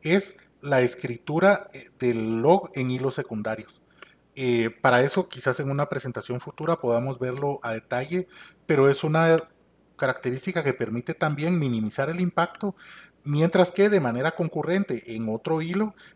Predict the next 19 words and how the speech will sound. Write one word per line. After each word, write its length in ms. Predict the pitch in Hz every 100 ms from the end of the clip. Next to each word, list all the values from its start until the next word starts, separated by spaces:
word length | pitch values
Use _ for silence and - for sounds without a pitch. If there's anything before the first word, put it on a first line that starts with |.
| _
la, 220 | 135 127 113
el 260 | 127 120
log 160 | 131 -
se 80 | 160
está 160 | -
escribiendo 720 | 123 - 143 135 151 190 196 -
al 360 | 110 101 101 -
disco 320 | 135 - 196
o 220 | 175 120
a 40 | 107
los 140 | 107
destinos 420 | 101 - 113 131
que 120 | -
tenga. 360 | - 139 139 - _ - - - _
Y 100 | 131
aquí 240 | - 147
caemos 600 | - 151 143 160 196 -
al, 420 | 123 110 104 101 98
al 500 | 104 98 95 92